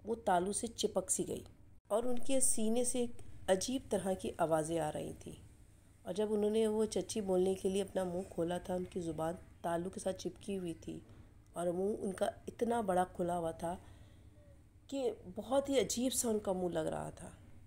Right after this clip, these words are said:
हमारे देखते ही देखते वो बहुत कोशिश कर रही थी कि कुछ कहने की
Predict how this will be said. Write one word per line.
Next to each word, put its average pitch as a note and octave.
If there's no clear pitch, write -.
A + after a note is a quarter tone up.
हमारे A#3
देखते G#3
ही A#3
देखते G3
वो G#3+
बहुत C#4
कोशिश G#3+
कर G3
रही F#3+
थी G#3
कि G#3+
कुछ B3
कहने F3
की E3